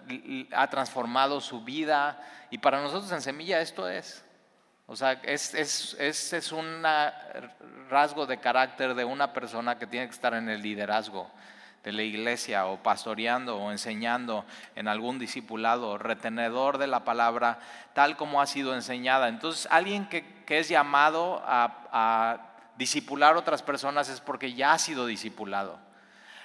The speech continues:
Alguien que, alguien que ya fue, ya fue enseñado, entonces puede enseñar a otras personas. ¿Por qué? Porque la persona que,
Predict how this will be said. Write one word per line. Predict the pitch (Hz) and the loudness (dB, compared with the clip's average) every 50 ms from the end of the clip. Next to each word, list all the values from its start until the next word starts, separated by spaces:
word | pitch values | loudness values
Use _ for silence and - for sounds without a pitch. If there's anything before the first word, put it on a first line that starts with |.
| - - | -2 2
Alguien | - 139 160 175 175 175 170 165 | 4 4 4 4 0 -2 -4 -4
que, | 160 156 147 143 135 - - | -4 -2 -2 -4 -4 0 2
alguien | - 147 151 160 160 160 151 | 2 2 2 0 -4 -4 -4
que | - 139 127 127 131 127 - 120 | -2 0 0 0 0 -2 -6 -2
ya | 123 139 147 156 | 2 4 4 4
fue, | 151 - - 151 143 139 - - - - - - - - - - _ _ - - _ - - | 4 2 -2 -2 -2 -2 -6 -20 -20 -20 -20 -20 -20 -20 -20 -20 _ _ -20 -20 _ -12 -2
ya | 127 127 131 | 2 2 2
fue | - - 156 143 | 4 4 2 2
enseñado, | 139 117 - 139 127 127 123 131 139 151 160 143 127 117 123 151 165 - - - - - - - - _ _ _ _ _ _ _ | 2 0 -2 -2 -2 0 4 6 8 8 8 6 4 2 2 0 -4 -6 -14 -20 -20 -20 -20 -20 -20 _ _ _ _ _ _ _
entonces | - 110 107 - - - - | -10 -8 -6 -4 -6 -6 -4
puede | - 143 143 139 143 | 0 0 2 2 0
enseñar | 139 127 113 127 123 123 120 120 131 135 135 | -2 -4 -4 -6 -6 -2 0 2 4 4 4
a | 127 | 4
otras | 123 117 - 117 113 - - | 2 2 0 0 -2 -2 -2
personas. | - 117 104 101 104 113 117 117 110 101 98 - - - - - - | -4 -4 -4 -4 -2 -2 -2 0 0 -2 -2 -4 -12 -16 -18 -14 -6
¿Por | - 143 135 - | -2 -2 -2 2
qué? | - 175 175 | 2 0 0
Porque | 170 151 139 - 143 135 | 0 -2 -4 0 2 4
la | 131 139 135 - | 6 6 6 4
persona | 147 135 127 - 156 156 165 170 180 180 180 | 2 -2 0 2 2 2 4 4 4 2 2
que, | - 143 135 | -2 -6 -6